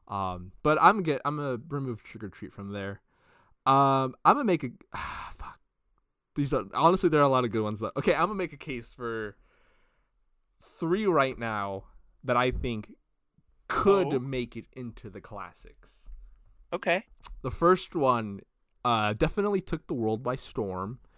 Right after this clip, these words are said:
Speaker 1: Uh, so much so that it, uh, invigorated this, s-, there's a lot of subgenres during the two thousands that kind of gained popularity, like found footage and, um, gore and torture porn. But one that people don't
Speaker 2: Mm-hmm.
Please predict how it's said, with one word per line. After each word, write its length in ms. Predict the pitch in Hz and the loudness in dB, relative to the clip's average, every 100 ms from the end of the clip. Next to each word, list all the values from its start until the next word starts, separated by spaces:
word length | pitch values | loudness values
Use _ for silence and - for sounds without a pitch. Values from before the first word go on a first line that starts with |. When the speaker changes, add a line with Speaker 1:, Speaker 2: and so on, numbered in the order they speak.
| _ _ _ _ - | _ _ _ _ -4
Speaker 1:
Uh, 260 | 113 110 107 | 0 0 0
so 220 | - 139 | -2 -2
much 160 | 131 - | -2 -6
so 340 | - 117 113 | 0 2 2
that 260 | 104 98 90 - - | 0 -2 -6 -10 -6
it, 580 | 110 101 - - - _ - | -4 -4 -12 -18 -20 _ -4
uh, 180 | 104 98 | -2 -2
invigorated 760 | 104 104 107 113 107 101 92 90 | -6 -6 -4 -2 -2 -4 -6 -8
this, 340 | 95 - - - | -10 -12 -20 -20
s-, 120 | - | -6
there's 140 | 170 202 | 2 2
a 20 | |
lot 220 | 294 147 160 | 4 2 0
of 80 | |
subgenres 720 | - 107 104 98 92 87 85 87 | -6 -10 -8 -8 -8 -8 -8 -8
during 160 | 101 | -8
the 80 | 95 | -8
two 140 | - 104 | -10 -10
thousands 440 | 90 90 87 85 | -10 -10 -12 -12
that 180 | 90 85 _ _ | -10 -10 _ _
kind 200 | - 101 | -14 -12
of 140 | 82 - _ _ - | -12 -16 _ _ -10
gained 200 | 110 98 | -8 -6
popularity, 540 | 104 98 95 92 90 | -6 -6 -8 -8 -8
like 220 | 90 - | -12 -12
found 240 | - 101 95 | -8 -6 -6
footage 540 | - 92 92 90 90 | -8 -6 -6 -8 -10
and, 200 | 92 82 - - _ _ _ _ _ | -14 -16 -20 -20 _ _ _ _ _
um, 420 | - 95 87 85 87 _ 127 | -10 -8 -8 -12 -18 _ -6
gore 380 | 127 113 104 101 | 0 2 2 -2
and 120 | 104 | -4
torture 340 | - 98 - | -6 -6 -8
porn. 400 | - - 98 95 | -10 -6 -6 -6
But 360 | 92 107 95 92 | -6 -4 -4 -4
one 200 | 127 165 | -2 0
that 140 | 175 139 | 0 0
people 200 | 160 147 | -4 -2
don't 180 | |
Speaker 2:
Mm-hmm. 60 | 135 | -2